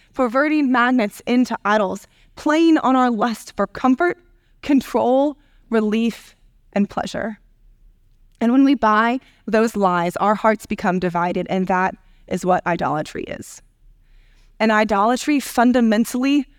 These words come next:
robs us of intimacy. That's the problem. Idolatry steals from int-, intimacy. Why does secret place feel hard? Maybe that, maybe our hearts are a bit divided.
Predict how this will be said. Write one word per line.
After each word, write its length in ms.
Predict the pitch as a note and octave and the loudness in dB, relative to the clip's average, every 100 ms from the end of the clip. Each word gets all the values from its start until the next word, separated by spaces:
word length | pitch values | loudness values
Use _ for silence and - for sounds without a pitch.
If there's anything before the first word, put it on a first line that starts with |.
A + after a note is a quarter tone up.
| _ - | _ -4
robs 300 | G#3 G3+ G3+ | 0 0 -2
us 140 | G#3 | -2
of 100 | F#3+ | -2
intimacy. 640 | E3+ E3+ E3 E3 - F#3 F3 _ _ _ _ _ _ _ _ _ _ _ | -2 -2 -4 -6 -10 -12 -14 _ _ _ _ _ _ _ _ _ _ _
That's 180 | - A3 | -4 -2
the 100 | B3+ | -2
problem. 440 | - G3+ F3 F3 F#3 _ - | 0 0 0 -4 -8 _ -2
Idolatry 680 | B3 A#3 A3+ A#3 A#3+ - A#3 | 0 4 4 4 2 0 -4
steals 500 | - - F#3 F3+ F#3 | -4 -4 -2 -2 -2
from 160 | F#3+ E3 | -4 -2
int-, 300 | E3+ E3 - - | -4 -8 -8 -6
intimacy. 460 | F#3+ F3 D#3 E3 - - - | -4 -4 -4 -6 -8 -14 -2
Why 240 | G#3+ A3 | 2 2
does 80 | A#3+ | 0
secret 280 | - A#3+ B3 | -4 -4 -4
place 360 | B3+ A#3 - - _ | 0 0 -2 -10 _
feel 240 | - A#3+ A3 | -2 0 0
hard? 460 | A3+ G#3+ A#3+ C#4 - _ _ _ _ | 0 2 2 -2 -8 _ _ _ _
Maybe 280 | A#3 B3 C4+ | 0 2 2
that, 160 | A#3 A#3 | 0 2
maybe 280 | A#3+ C4 C4+ | 2 2 2
our 140 | A3+ | 0
hearts 380 | F#3 A#3 A3 - | -2 -4 -4 -2
are 100 | G3 | -4
a 60 | |
bit 260 | F3+ G#3 - | -2 -2 -2
divided. 600 | G3 E3+ F3 F3+ F3 | -4 -4 -4 -4 -6